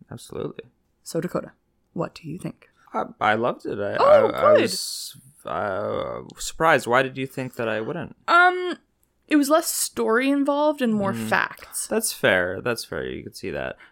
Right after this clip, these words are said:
Speaker 1: Uh, yeah, no, I thought it was interesting. Uh, I find it really interesting, uh, the, the swing that went from, uh, you know, being super open in the eighteen hundreds and not big deal, all of a sudden to the nineteen hundreds when it's like,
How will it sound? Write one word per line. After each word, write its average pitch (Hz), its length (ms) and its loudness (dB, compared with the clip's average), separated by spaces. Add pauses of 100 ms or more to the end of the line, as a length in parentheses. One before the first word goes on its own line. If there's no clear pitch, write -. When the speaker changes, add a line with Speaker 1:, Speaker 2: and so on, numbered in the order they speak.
(180)
Speaker 1:
Uh, 117 280 2
yeah, 220 240 0
no, 156 200 0
I 127 60 2
thought 123 160 -2
it 123 40 -2
was 117 160 -4
interesting. 113 800 -4
Uh, 92 460 -4 (1300)
I 120 220 2
find 131 260 0
it 120 60 0
really 113 220 -2
interesting, 104 580 -8
uh, 98 140 -10
the, 101 200 -10
the 98 100 -8
swing 113 420 -4
that 92 180 -2
went 90 220 -8
from, 95 360 -6 (460)
uh, 85 480 -4
you 95 100 -8
know, 90 220 -8
being 90 460 -10
super - 440 -8
open 92 300 -6
in 87 120 -10
the 87 100 -12
eighteen 95 300 -12
hundreds 107 520 0
and 85 100 -8
not 87 300 -6
big - 180 -10
deal, 98 200 -4
all 82 160 -4
of 85 80 -10
a 90 40 -8
sudden 95 260 -8
to - 120 -14
the 95 60 -10
nineteen 95 360 -10
hundreds 87 320 -10
when 78 120 -10
it's 80 200 -10
like, - 300 -8